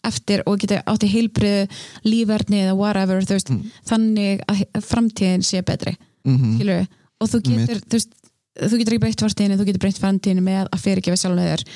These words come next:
Speaker 2: Mm.
Speaker 1: og heila sjálfan þig og láta þér líða vel,
Speaker 2: Mm.
Speaker 1: þannig að þú getur, eh, átt betra líf,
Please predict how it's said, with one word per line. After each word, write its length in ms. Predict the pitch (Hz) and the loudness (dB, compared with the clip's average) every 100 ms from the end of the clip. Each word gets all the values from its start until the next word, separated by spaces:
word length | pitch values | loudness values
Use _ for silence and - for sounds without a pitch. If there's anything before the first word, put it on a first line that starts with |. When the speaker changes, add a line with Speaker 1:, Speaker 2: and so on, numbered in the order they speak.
| - | -2
Speaker 2:
Mm. 140 | 233 | 0
Speaker 1:
og 60 | 208 | 2
heila 320 | 208 214 208 | 0 0 0
sjálfan 360 | 190 196 196 190 | -2 0 0 0
þig 140 | 180 175 | 0 0
og 60 | 196 | 0
láta 200 | 202 196 | 0 -2
þér 240 | - 208 | 0 0
líða 260 | 208 190 185 | 0 0 0
vel, 280 | 180 170 - - - | 0 -2 -6 -12 -2
Speaker 2:
Mm. 200 | - 208 | 0 2
Speaker 1:
þannig 300 | 226 226 226 202 | 2 2 2 0
að 80 | |
þú 100 | 196 | 0
getur, 520 | 196 208 196 190 180 - _ | -2 -2 0 -2 -2 -8 _
eh, 360 | 196 202 190 185 | -2 0 0 -2
átt 400 | - 196 - - - | -2 -4 -4 -6 -2
betra 240 | - - - | -2 0 -2
líf, 640 | - - - - - - | -2 -2 -2 -4 -6 -4